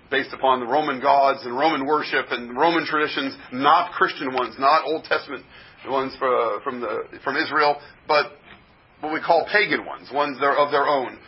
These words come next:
non-Christian and, uh, non-biblical. But Constantine converts to Christianity, and in him, as now a Roman emperor, which, by the way, is probably about the craziest thing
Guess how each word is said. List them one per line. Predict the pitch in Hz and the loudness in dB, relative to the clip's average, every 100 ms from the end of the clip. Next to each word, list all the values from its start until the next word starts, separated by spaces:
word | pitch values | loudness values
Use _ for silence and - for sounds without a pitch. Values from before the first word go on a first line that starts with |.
| - - | -20 -4
non-Christian | 135 139 139 123 - - - - - - - | 2 2 0 -6 -8 -16 -16 -18 -16 -18 -10
and, | 117 113 | -8 -8
uh, | 113 117 113 | -4 -2 2
non-biblical. | 135 131 117 113 - 104 - - - - - - - _ - - - | 2 4 0 -4 -6 -8 -8 -20 -20 -20 -20 -20 -20 _ -20 -20 0
But | 175 143 - - - - - - - - - | 2 2 -6 -10 -14 -20 -20 -20 -20 -20 -2
Constantine | 208 226 - 175 - 147 139 131 131 - | 2 2 2 -4 -2 -2 -2 -6 -10 -10
converts | 160 151 170 - | -6 0 0 0
to | |
Christianity, | - 170 - 151 147 139 165 - - - - _ | 0 0 2 2 2 0 -4 -12 -20 -20 -20 _
and | 139 131 127 127 120 - | 2 4 4 2 -4 -2
in | 247 254 | 0 0
him, | 156 147 151 165 | -2 0 0 2
as | 151 156 | 0 4
now | 151 143 | 4 6
a | 139 | 4
Roman | 165 160 147 | 4 4 0
emperor, | 165 151 | -2 -2
which, | 180 - | -2 0
by | 226 294 | 0 2
the | 170 | 0
way, | 127 165 131 123 - | 2 4 4 -2 -10
is | 139 - | -12 0
probably | 240 240 | 2 4
about | 175 | 2
the | - | 0
craziest | - 190 208 190 170 156 - | 0 2 2 0 0 0 0
thing | 147 | -2